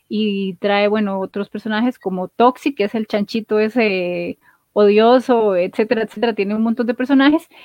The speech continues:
y también en Facebook, en Instagram se consigue. Incluso ellos también venden, eh, mercadería, más que todo como peluches, tazas, camisetas.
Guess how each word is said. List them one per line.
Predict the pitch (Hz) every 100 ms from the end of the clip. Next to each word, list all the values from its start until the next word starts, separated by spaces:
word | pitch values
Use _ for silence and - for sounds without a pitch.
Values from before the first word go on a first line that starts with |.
| _ -
y | 214
también | 208 196 208 240
en | 208 185 180 180 175
Facebook, | 214 226 247 240 220
en | 185
Instagram | 190 226 226 247 247
se | 233
consigue. | - 175 240 262 302 -
Incluso | 240 220 240 254 285 262
ellos | 233 247 -
también | 220 214 214 226 196
venden, | 202 208 214 208 190 -
eh, | - 156 151 - _ -
mercadería, | 185 - 175 175 208 240 247 -
más | 208 -
que | -
todo | - 233 233
como | 226 175 165 165
peluches, | 190 208 240 226 - 202 190 190 - _ _ _ -
tazas, | 202 208 - 185 180 180 -
camisetas. | 175 170 - 208 202 175 170